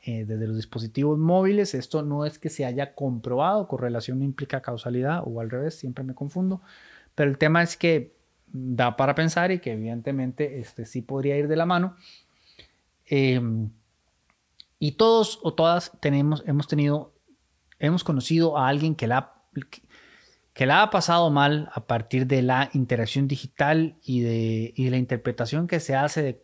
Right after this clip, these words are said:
del tipo de con-, de respuesta que recibimos del mundo, ¿verdad? Especialmente en un momento en el que la gente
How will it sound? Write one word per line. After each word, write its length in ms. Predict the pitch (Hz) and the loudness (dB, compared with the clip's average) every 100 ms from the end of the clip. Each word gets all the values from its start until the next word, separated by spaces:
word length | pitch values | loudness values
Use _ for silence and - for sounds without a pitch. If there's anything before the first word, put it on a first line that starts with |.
| _ - | _ -12
del 280 | 127 117 | -8 -6
tipo 240 | - - 160 | -8 -4 -2
de 80 | 143 | -2
con-, 180 | 127 135 | -6 -6
de 200 | 123 120 | -8 -8
respuesta 680 | 113 - 180 170 - 135 | -10 -4 -2 -2 -4 -6
que 100 | 135 | -4
recibimos 520 | 117 110 120 131 143 127 | -6 -6 -4 -2 -2 -2
del 140 | 113 | 0
mundo, 340 | 127 131 110 | 0 0 0
¿verdad? 140 | 107 139 | -2 -2
Especialmente 500 | - 147 190 208 190 | -2 -4 -2 -4 -2
en 40 | |
un 60 | 180 | -2
momento 320 | 175 180 175 | -2 -2 -4
en 60 | 151 | -4
el 60 | |
que 120 | 131 | -4
la 100 | 117 | -4
gente 400 | 131 151 160 156 | -4 -2 -2 -2